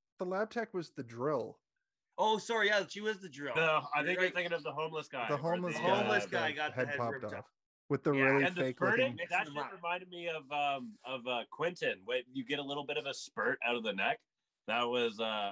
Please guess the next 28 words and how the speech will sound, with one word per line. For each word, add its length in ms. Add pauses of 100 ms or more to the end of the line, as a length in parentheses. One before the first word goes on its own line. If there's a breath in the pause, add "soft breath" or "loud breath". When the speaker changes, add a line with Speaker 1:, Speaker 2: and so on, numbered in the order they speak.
Speaker 3:
I 40
liked. 260 (800)
Speaker 2:
That 200
was 80
Speaker 1:
Quentin 200
Speaker 2:
cool. 60
Speaker 1:
Tarantino? 520
Speaker 2:
Sorry, 140
I 160
was 140
mixing 300
the 100
two 220
up. 200 (240 soft breath)
The 60
reason 220
why 80
I'm 60
saying 260
is 180
she's 240
on 340
the 80
screen 360
behind 360
me 140
right 200
now. 240